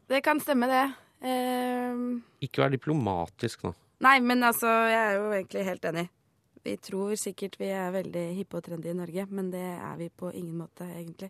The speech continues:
Speaker 2: Ikke i forhold til konti-, studentene på kontinentet, som jeg kaller dem.
Speaker 1: True. Eh, nei, altså, jeg, jeg er veldig mye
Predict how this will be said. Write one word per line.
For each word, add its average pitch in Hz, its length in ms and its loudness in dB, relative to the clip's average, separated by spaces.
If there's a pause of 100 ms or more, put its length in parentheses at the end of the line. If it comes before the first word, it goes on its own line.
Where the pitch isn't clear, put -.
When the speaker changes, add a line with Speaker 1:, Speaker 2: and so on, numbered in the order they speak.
(220)
Speaker 2:
Ikke 113 220 0
i - 20 -2
forhold 110 160 4
til 101 140 -4
konti-, - 340 -2
studentene 113 640 2
på - 80 -10
kontinentet, 117 640 2
som 131 160 0
jeg 120 80 -2
kaller 123 160 4
dem. 165 80 0
Speaker 1:
True. 311 400 4 (480)
Eh, 240 800 4 (320)
nei, - 160 -2
altså, 254 320 6
jeg, 226 540 4 (260)
jeg 214 160 2
er 226 80 4
veldig 196 240 0
mye 185 240 2